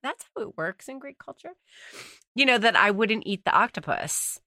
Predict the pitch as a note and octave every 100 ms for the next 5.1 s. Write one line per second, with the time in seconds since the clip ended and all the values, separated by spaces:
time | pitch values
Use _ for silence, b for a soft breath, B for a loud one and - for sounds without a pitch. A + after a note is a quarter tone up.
0 | _ _ _ _ F3+ F#3 F#3 E3 A3 F#3
1 | C3+ F3+ F#3+ F3 F#3 F#3 F3 D#3+ D#3 -
2 | C#3 C#3+ - D3+ E3 D#3 D3+ - D#3+ -
3 | E3+ E3+ E3 B2 D3+ F3+ F#3+ - D#3 -
4 | D3 - D#3 - C#3+ C#3+ C3 A2+ E3+ F#3
5 | -